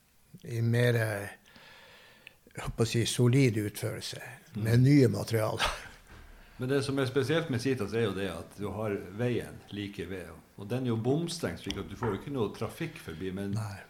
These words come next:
Speaker 2: det blir jo veldig lettvint når man skal, eh, inn og gjøre arbeid med, med hytta.
Speaker 1: Det er rett.
Speaker 2: Der er ei annen hytte som ligger atskillig mer øde til, og som har færre besøkende enn toppen av Mount Everest. Og det er Røysvatnet.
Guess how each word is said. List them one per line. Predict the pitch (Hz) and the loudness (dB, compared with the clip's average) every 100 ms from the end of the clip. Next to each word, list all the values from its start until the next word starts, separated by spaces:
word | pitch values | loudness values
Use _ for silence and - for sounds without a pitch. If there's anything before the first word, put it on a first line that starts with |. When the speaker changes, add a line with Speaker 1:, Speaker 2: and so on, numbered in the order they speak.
| - | -10
Speaker 2:
det | 107 | -4
blir | 120 | -2
jo | 117 | 0
veldig | 120 127 107 | -2 -2 -2
lettvint | 120 - 117 90 | -4 -6 -10 -8
når | 87 | -10
man | 85 | -10
skal, | 87 - 87 87 | -12 -10 -8 -8
eh, | 82 82 - 110 | -10 -12 -12 -10
inn | 101 82 | -8 -8
og | 80 - | -12 -8
gjøre | 95 95 90 | -8 -6 -6
arbeid | 92 104 92 87 | -6 -8 -8 -12
med, | 82 85 - - | -12 -16 -20 -18
med | 82 | -14
hytta. | 92 95 87 - _ _ _ | -12 -12 -14 -16 _ _ _
Speaker 1:
Det | 117 | -4
er | 110 107 | -4 -4
rett. | 101 - - - | -10 -14 -20 -6
Speaker 2:
Der | 135 151 | -2 0
er | 180 160 | 2 2
ei | 170 | 2
annen | 156 196 180 | 2 2 2
hytte | 120 139 127 | 4 2 0
som | 120 113 | -2 0
ligger | 120 120 110 | 2 2 0
atskillig | 113 - 175 165 98 | -2 -4 -2 0 -2
mer | 90 101 | -2 -4
øde | 98 90 101 113 104 | -4 -2 -2 -2 -2
til, | 101 107 87 | -4 -4 -4
og | 87 | -6
som | 117 | -6
har | 101 120 | -2 -2
færre | 104 - 165 131 98 90 85 | -2 -2 -2 0 -4 -4 -6
besøkende | 101 104 135 123 120 95 90 90 | -6 -4 -4 -4 -4 -6 -6 -8
enn | 104 101 | -10 -8
toppen | 135 117 104 | -10 -8 -8
av | 90 | -8
Mount | 92 101 104 | -6 -8 -6
Everest. | 117 107 78 - - - - - - _ _ _ _ - | -6 -6 -8 -14 -16 -20 -20 -20 -20 _ _ _ _ -14
Og | 104 101 | -8 0
det | 143 120 127 | 2 4 2
er | |
Røysvatnet. | 117 143 156 175 135 - 78 | 4 2 2 2 0 0 -10